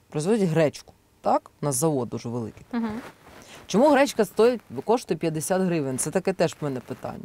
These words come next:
Speaker 1: Ну, там, я просто розумію, в мене двоє дітей, я, я розумію, що їм потрібно, і я не буду ніяк їх, е,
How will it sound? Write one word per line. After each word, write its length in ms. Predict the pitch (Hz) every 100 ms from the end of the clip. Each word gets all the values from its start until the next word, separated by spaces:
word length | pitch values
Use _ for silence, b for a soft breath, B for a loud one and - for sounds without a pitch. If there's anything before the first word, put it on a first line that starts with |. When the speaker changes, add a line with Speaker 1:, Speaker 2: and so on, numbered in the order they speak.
| - B B B B _ _ _ _
Speaker 1:
Ну, 420 | 180 233 202 147 - _ _ _ _ _
там, 280 | - 156 147 _ _ _ _ _ _ _ _
я 120 | 190
просто 500 | 202 220 - 214 202 -
розумію, 460 | - 185 190 277
в 40 | 254
мене 180 | 202 180
двоє 240 | 156 175
дітей, 280 | 160 175 302
я, 140 | 226 202
я 400 | 175 185 180 139 -
розумію, 360 | 151 156 208 233
що 160 | -
їм 80 | 185
потрібно, 580 | 170 165 214 226 180 156 135 - -
і 300 | 156 151 143
я 140 | 175
не 100 | 175
буду 260 | 156 165 156
ніяк 640 | 143 135 139 156 143 - -
їх, 220 | 143 131 -
е, 480 | 139 135 131 127 123